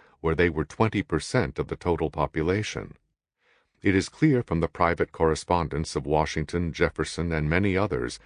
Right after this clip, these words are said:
that their moral rejection of slavery was unambiguous, but the practical question of what to do now had them baffled.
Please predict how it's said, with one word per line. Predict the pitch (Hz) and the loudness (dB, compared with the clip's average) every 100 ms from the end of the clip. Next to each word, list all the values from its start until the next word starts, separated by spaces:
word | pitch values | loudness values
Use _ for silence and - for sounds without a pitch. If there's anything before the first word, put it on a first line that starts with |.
| - - - | -20 -20 -4
that | 90 | -2
their | - 90 | 2 2
moral | 82 98 131 120 98 | 4 4 4 2 0
rejection | 82 76 107 - 82 | 0 2 0 0 -4
of | 73 | -4
slavery | - - 95 113 67 69 | -4 2 2 2 -2 -4
was | 76 82 78 | 0 0 0
unambiguous, | 78 80 82 127 123 76 69 - - _ _ | 0 0 2 2 2 -2 -2 -10 -16 _ _
but | - 90 | -2 2
the | - | 0
practical | - 135 147 - - | 2 0 2 0 0
question | 80 - 85 - 85 | -2 2 0 0 0
of | 73 78 | 0 0
what | 87 | 0
to | - | 0
do | 76 78 | 0 0
now | 73 117 127 - - - | 2 0 0 -2 -6 -4
had | 80 76 | -2 0
them | 78 80 | 0 2
baffled. | 92 98 - 57 - | 0 0 -2 -4 -4